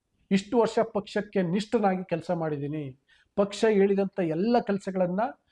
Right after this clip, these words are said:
ಮಾಡಿದ್ದೀನಿ." ಈಗ for example ಕಾಂಗ್ರೆಸ್ ಪಕ್ಷಕ್ಕೆ ಎರಡ್ ಸಾವಿರದ ಹದಿನಾಲ್ಕರಲ್ಲಿ ಲೋಕಸಭೆಯಲ್ಲಿ ಪ್ರತಿಪಕ್ಷದ ಸ್ಥಾನಮಾನ ಇರ್ಲಿಲ್ಲ.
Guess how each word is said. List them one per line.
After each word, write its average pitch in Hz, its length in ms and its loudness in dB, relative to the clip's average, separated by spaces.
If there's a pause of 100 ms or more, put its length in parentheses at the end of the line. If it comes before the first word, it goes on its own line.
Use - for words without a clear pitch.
(200)
ಮಾಡಿದ್ದೀನಿ." 165 480 0 (1300)
ಈಗ 170 100 0
for 180 240 2
example 214 480 2 (440)
ಕಾಂಗ್ರೆಸ್ 202 380 2
ಪಕ್ಷಕ್ಕೆ 202 420 0
ಎರಡ್ 180 220 4
ಸಾವಿರದ 196 320 2
ಹದಿನಾಲ್ಕರಲ್ಲಿ 180 680 0
ಲೋಕಸಭೆಯಲ್ಲಿ 175 760 -2
ಪ್ರತಿಪಕ್ಷದ 170 600 -6
ಸ್ಥಾನಮಾನ 165 580 -2
ಇರ್ಲಿಲ್ಲ. 208 400 4